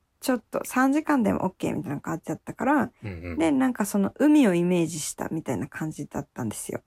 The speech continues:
Speaker 2: はいはい、あるよね。
Speaker 1: あ、可愛いやんって思って、
Speaker 2: うん。
Speaker 1: そう。
Speaker 2: うん。
Speaker 1: なんか写真とかは可愛くて、でもまあ、あの、オープンまでは、まあ、あと二週間ぐらいみたいな感じで、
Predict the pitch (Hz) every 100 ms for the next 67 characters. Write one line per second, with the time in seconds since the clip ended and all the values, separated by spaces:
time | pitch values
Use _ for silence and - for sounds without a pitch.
0 | - 113 101 101 90 269 285 311 330 330
1 | 294 233 180 170 180 170 190 - - -
2 | - 165 - - 101 80 - 247 233 240
3 | - 277 240 - 156 - 175 175 - 339
4 | 285 - 240 214 190 175 - - 165 165
5 | 151 - - 220 220 175 160 151 - -
6 | 160 151 - - 160 156 151 - 151 127
7 | 135 - - - - - 107 120 - 196
8 | 190